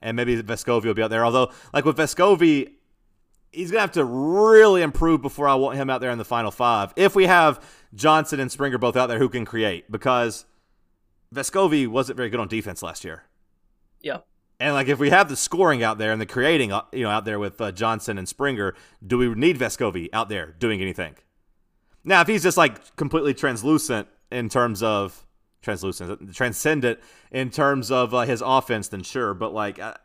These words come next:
Speaker 1: I think we're already gonna have that if Johnson and Springer are as good as we're acting. So I, I think we need some size and some versatility out on the, uh, the, the perimeter on defense.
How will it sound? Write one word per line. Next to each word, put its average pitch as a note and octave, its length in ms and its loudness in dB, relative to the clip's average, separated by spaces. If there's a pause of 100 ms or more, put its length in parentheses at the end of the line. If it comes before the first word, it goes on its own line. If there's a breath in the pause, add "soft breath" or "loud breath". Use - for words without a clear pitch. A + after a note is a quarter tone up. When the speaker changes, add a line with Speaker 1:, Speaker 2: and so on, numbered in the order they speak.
(500)
Speaker 1:
I - 60 -20
think C#3 160 -2
we're B2+ 100 0
already A#2+ 160 4
gonna G#2 140 -2
have B2+ 220 2
that F#2+ 260 -2
if G2 240 -8
Johnson G2+ 360 -6
and F#2 80 -10
Springer G#2 320 -8
are - 20 -6
as F2+ 200 -10
good G2+ 120 -8
as F2 100 -10
we're F2 100 -6
acting. F#2 300 -6
So G2 200 -6
I, A#2 220 -4
I B2 40 -4
think B2+ 200 -4
we A#2+ 100 -4
need A#2 140 -4
some G2 120 -14
size G#2+ 460 -2
and G#2 140 -10
some F#2 120 -14
versatility G2+ 600 -6
out G2 120 -4
on F#2 140 -6
the, F2+ 200 -6
uh, F2 220 -6
the, F2 260 -8 (320 soft breath)
the A#2+ 80 -6
perimeter A#2 400 -2
on F#2+ 120 -4
defense. F#2 580 -10